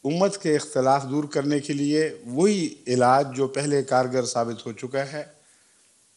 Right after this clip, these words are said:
اس کا اعادہ ضروری تھا۔ بس اگر بیماری یہودیت ہے،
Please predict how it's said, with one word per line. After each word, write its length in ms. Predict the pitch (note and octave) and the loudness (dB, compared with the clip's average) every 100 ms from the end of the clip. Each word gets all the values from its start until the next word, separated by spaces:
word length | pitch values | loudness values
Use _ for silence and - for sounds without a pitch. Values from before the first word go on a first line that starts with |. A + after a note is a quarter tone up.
| _ | _
اس 160 | C#3+ C3+ | -8 -4
کا 200 | - D3 | 2 4
اعادہ 540 | C#3+ B2+ B2 B2+ C3 C#3 B2 | 4 2 2 2 2 0 0
ضروری 380 | C3+ C#3 C#3 | -2 -2 -2
تھا۔ 320 | B2 - F#2 - _ _ _ _ _ _ _ _ _ _ - | -4 -8 -12 -14 _ _ _ _ _ _ _ _ _ _ -12
بس 160 | A2+ | -4
اگر 180 | C3 C3+ | -2 0
بیماری 480 | A#2 B2 B2 C#3 G3+ | 0 0 2 4 4
یہودیت 720 | B3 F3 D3+ C#3 C3+ B2 - | 4 2 2 0 -2 -2 -6
ہے، 180 | F#2+ | -10